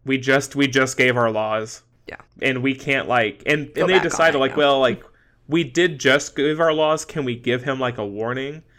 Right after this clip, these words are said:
Speaker 1: Um, and the majority answer was no, because you, we can't leave him here on Krakoa, 'cause he's just gonna, like, be a problem. And if we
Speaker 2: Mm-hmm.
Speaker 1: s-, banish him from Krakoa, he's just gonna continue to murder everybody and make us look really bad.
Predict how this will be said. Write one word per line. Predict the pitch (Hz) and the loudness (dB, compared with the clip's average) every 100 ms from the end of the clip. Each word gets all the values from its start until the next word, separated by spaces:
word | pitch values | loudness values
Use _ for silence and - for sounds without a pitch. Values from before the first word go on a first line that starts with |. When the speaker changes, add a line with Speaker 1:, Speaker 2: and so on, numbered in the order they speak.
| _ _ _ - | _ _ _ -2
Speaker 1:
Um, | 131 123 | 0 0
and | 127 131 | -2 0
the | 117 110 - _ _ - | -2 -2 -12 _ _ -10
majority | 131 123 143 151 131 117 | -6 2 4 4 2 0
answer | 143 135 | -2 -2
was | 120 113 120 | -2 -4 -4
no, | 113 175 - - | -6 -6 -8 -10
because | 120 117 123 113 120 | -10 -4 -4 -4 -8
you, | |
we | 113 | -6
can't | 127 156 160 | -6 -2 -2
leave | 127 156 156 | 0 -2 -2
him | 131 | -4
here | 139 135 | -2 -2
on | 135 | -2
Krakoa, | 120 107 - 180 135 143 | -4 -6 -4 -2 -2 -4
'cause | 123 | -6
he's | 117 123 - | -6 -8 -6
just | 123 120 | -8 -6
gonna, | 120 120 | -6 -4
like, | 113 110 - | -4 -4 -4
be | 120 | -6
a | 107 | -6
problem. | - 143 165 123 131 - _ _ _ _ _ _ _ _ | -2 -2 0 -4 -8 -12 _ _ _ _ _ _ _ _
And | 123 127 | -2 -2
if | 127 | -2
we | 185 123 | -2 -2
Speaker 2:
Mm-hmm. | 185 180 - 123 | -4 -8 -10 -10
Speaker 1:
s-, | 120 | 0
banish | 117 139 135 - | 2 2 0 -2
him | 127 120 | -6 -4
from | 143 160 | -4 -4
Krakoa, | 117 127 - 107 107 147 185 _ _ _ _ | -4 -6 -4 -4 -2 -4 -8 _ _ _ _
he's | 190 196 | -4 -2
just | 214 - | -2 0
gonna | 214 214 | 0 0
continue | 226 208 220 220 | -2 -6 -6 -4
to | 220 | -4
murder | 208 233 147 120 | -2 0 0 0
everybody | 120 120 117 113 117 | -2 -2 0 2 0
and | 123 | -2
make | 135 139 | -4 -4
us | 131 | -6
look | 165 165 | -6 -6
really | 123 110 104 | -6 -6 -6
bad. | 98 101 101 | -4 -4 -6